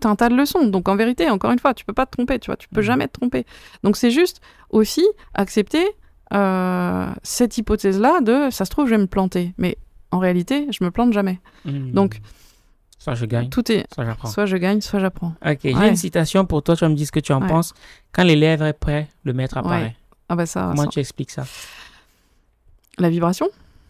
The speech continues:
Speaker 2: Mhm.
Speaker 1: On revient à la loi de la vibration, c'est-à-dire que à un moment donné où tu vas être dans le lâcher-prise et tu vas être, euh, dans l'ouverture, justement, tu vois l'histoire de ce qu'il y a autour du cadre, eh ben, effectivement, tu vas pouvoir prendre la leçon, en fait.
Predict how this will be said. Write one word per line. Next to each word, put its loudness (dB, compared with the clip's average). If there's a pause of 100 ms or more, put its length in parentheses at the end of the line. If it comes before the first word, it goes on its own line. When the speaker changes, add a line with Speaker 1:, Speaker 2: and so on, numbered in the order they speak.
Speaker 2:
Mhm. -8 (360)
Speaker 1:
On 2
revient 2
à 4
la 0
loi 0
de -4
la 2
vibration, -2 (120)
c'est-à-dire -2
que 0 (560)
à 2
un 4
moment 8
donné 6
où 4
tu -4
vas 4
être -2
dans 0
le 0
lâcher-prise -2
et -4
tu -10
vas 0
être, -8 (480)
euh, -2
dans 2
l'ouverture, 0
justement, -2
tu -8
vois 0
l'histoire -4
de -4 (480)
ce -18
qu'il -4
y 2
a 2
autour -4
du -6
cadre, -4 (640)
eh -6
ben, -2
effectivement, 0
tu -6
vas 0
pouvoir -4
prendre -4
la -2
leçon, -4
en -4
fait. -10